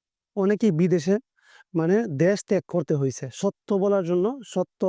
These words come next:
কথা বলার কারণে আজকে দেশ ত্যাগ করতে হয়েছে এই ফ্যাসিস্ট সরকারের আমলে। তো যারাই সত্য কথা বলে এখন বর্তমান যুগে, তারাই দেশ ত্যাগ করতে হয়, বহিরা বিশ্বে যেতে হয়, কারণ নিজ দেশে এই হক কথা বলে বাদ পাওয়া যায় না।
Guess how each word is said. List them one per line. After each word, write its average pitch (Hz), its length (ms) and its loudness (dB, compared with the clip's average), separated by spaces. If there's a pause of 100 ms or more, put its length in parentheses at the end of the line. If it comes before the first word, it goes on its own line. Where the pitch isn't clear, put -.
(180)
কথা 165 220 -2
বলার 196 260 0
কারণে 170 220 -2
আজকে 185 200 -4
দেশ 175 240 0
ত্যাগ 175 160 -2
করতে 160 240 -2
হয়েছে 143 300 -2 (680)
এই 160 220 2 (160)
ফ্যাসিস্ট 180 380 -2
সরকারের 160 460 -2 (120)
আমলে। 143 300 0 (960)
তো - 80 2
যারাই 220 300 -2
সত্য - 340 -6
কথা 175 200 -2
বলে 143 240 -2 (520)
এখন 180 220 2
বর্তমান 196 420 2
যুগে, 170 240 0 (100)
তারাই 196 320 0
দেশ 175 260 0
ত্যাগ 196 200 -2
করতে 185 260 -2
হয়, 196 220 0 (680)
বহিরা 170 320 2
বিশ্বে 190 300 -2 (380)
যেতে 180 280 0
হয়, 139 240 -4 (180)
কারণ 185 260 -2 (100)
নিজ 185 320 6
দেশে 175 340 0 (600)
এই 165 140 0
হক 165 300 0
কথা 208 220 -2
বলে 175 220 0
বাদ 156 220 -6
পাওয়া 147 200 -4
যায় 123 180 -6
না। 131 80 -14